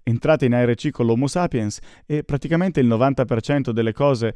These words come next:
che dovete fare per mantenervi in A R C con l'Homo sapiens sono sbagliate.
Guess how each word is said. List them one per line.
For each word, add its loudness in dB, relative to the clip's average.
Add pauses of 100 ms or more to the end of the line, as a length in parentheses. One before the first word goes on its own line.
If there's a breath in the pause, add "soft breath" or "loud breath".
(220 soft breath)
che -10
dovete 0
fare 2
per 2
mantenervi 2
in 4
A 2
R 0
C -4
con -4
l'Homo 0
sapiens -4 (140 soft breath)
sono -2
sbagliate. 0